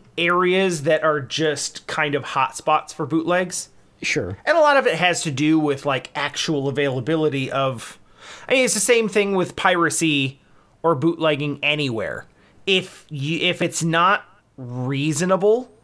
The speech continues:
Speaker 1: to get the real thing, then people will just get their own thing.
Speaker 2: Yeah, yeah, basically.
Speaker 1: And not pay you. Like, I mean, that's basically,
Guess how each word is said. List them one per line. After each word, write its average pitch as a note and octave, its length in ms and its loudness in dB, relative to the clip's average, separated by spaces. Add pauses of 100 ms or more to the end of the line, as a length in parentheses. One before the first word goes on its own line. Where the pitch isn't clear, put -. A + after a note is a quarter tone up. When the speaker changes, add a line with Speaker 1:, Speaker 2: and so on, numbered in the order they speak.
(380)
Speaker 1:
to F3+ 120 -2
get C#3 380 -4
the D#3+ 80 2
real C3+ 500 -2
thing, D#3+ 480 -2 (560)
then D3 200 -4
people D3+ 340 -2
will C#3+ 160 -2
just A2+ 200 -8
get C3+ 200 -4
their B2+ 180 -2
own A2+ 180 -4
thing. F#2+ 380 -8 (720)
Speaker 2:
Yeah, F#3+ 240 -4 (220)
yeah, D#3+ 320 -4
basically. B2 480 -4 (400)
Speaker 1:
And D#3+ 240 -2
not D3+ 240 0
pay C3 160 -2
you. G2+ 340 -10 (1120)
Like, C3 380 -2 (880)
I E3 100 0
mean, D#3 100 0
that's D#3+ 220 0
basically, D#3+ 800 0